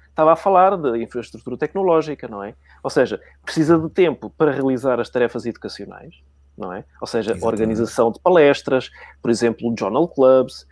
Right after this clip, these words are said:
Speaker 1: investigação,
Speaker 2: Sim, as
Speaker 1: participação
Speaker 2: Nuno
Speaker 1: em
Speaker 2: Conference, que são,
Speaker 1: congressos,
Speaker 2: no fundo,
Speaker 1: as Nuno
Speaker 2: aulas
Speaker 1: Conference, são as
Speaker 2: teóricas.
Speaker 1: palestras, exatamente,
Speaker 2: Que são aulas
Speaker 1: exatamente.
Speaker 2: teóricas essenciais que não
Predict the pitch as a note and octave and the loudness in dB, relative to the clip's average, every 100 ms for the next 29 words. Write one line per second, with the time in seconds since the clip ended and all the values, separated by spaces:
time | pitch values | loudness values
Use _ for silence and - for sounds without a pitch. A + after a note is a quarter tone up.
0 | - _ C3+ A2+ - B2 C3 E3 - C3 | -20 _ -6 -4 -2 0 0 0 0 2
1 | B2+ B2+ G#2+ A2 A2+ G#2 B2+ B2 C3+ C#3+ | 2 0 -4 0 0 2 4 4 4 2
2 | C#3 C#3+ G#3 E3 D#3 D#3+ A2 - C3+ G3 | 2 4 4 6 6 4 0 -4 4 6
3 | D#3+ B2 B2+ D3 B2 G3 G#3 - - F#3 | 6 6 4 2 2 2 4 4 2 0
4 | - E4+ F4 G3 F#3+ G3 F#3 B2+ B2 B2 | 0 -2 0 0 0 0 0 -2 -6 -8
5 | - C#3+ A#2 G#2 C3 C3 B2 B2 A2+ C3 | -6 -6 -6 -8 -2 0 0 -2 -2 -2
6 | B2 C3+ A2 C#3 F3 - C3 - C3 A#2+ | -2 -4 -4 -6 -6 -6 -6 -4 -4 -4
7 | - B2+ | -4 -4